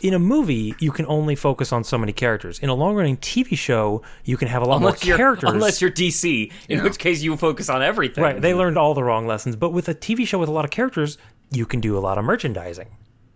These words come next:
Speaker 3: Yeah, when did the, when did the X-Men feature film come out? The first one?
Speaker 1: Two, it, it was, like, a couple months before this.
Speaker 3: Okay, so they were being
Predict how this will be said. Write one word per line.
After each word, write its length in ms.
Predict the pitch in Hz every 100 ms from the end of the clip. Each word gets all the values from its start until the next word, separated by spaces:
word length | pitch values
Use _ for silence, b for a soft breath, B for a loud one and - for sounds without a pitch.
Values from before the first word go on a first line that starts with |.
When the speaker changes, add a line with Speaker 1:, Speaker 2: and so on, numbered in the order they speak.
| _ - B B B -
Speaker 3:
Yeah, 340 | 196 175 151
when 200 | - 233
did 140 | 302
the, 180 | 277 262 185
when 140 | 220
did 120 | 262
the 200 | 214 196
X-Men 800 | 180 185 - 185 170 170 156 135
feature 340 | - - 160 151
film 300 | 165 147 151
come 180 | 180 156
out? 340 | 156 - _
The 80 | 127
first 240 | 127 127
one? 120 | 147
Speaker 1:
Two, 140 | 143 180 - _ _
it, 120 | 151
it 200 | 156 151
was, 180 | 151 147
like, 180 | 143 139
a 80 | -
couple 280 | - 143 143
months 240 | 127 113 -
before 320 | 110 - 95
this. 360 | 92 107 - - -
Speaker 3:
Okay, 220 | 147 143
so 160 | 123 123
they 100 | 113
were 300 | 104 107 110 - _ _ _ - - - _ -
being 360 | 127 120 110